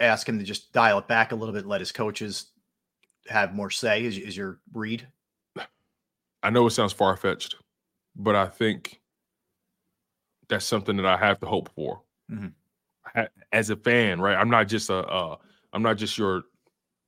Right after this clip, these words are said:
Speaker 2: normal spectator, right? You and I are both fans, so we have to hope for the best 'cause we actually care about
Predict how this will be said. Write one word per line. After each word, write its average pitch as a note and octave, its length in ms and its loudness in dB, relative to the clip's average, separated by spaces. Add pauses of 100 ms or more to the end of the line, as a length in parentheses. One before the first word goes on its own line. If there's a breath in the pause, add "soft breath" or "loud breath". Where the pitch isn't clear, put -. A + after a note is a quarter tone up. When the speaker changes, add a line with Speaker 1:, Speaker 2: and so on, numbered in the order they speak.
Speaker 2:
normal G#2+ 320 4
spectator, G2+ 520 0
right? F#2+ 220 2
You G#2 100 0
and G#2+ 100 0
I G#2 40 2
are G2 80 2
both F#2+ 220 -2
fans, G2+ 300 -2
so G#2 60 -6
we G#2 140 -4
have G#2+ 240 0
to G2+ 80 -4
hope - 480 -2
for F#2+ 220 -2
the E2+ 100 -8
best F2+ 320 -2
'cause F2 100 -10
we F#2+ 160 -4
actually F2+ 220 -6
care G2+ 240 -2
about F2+ 400 -2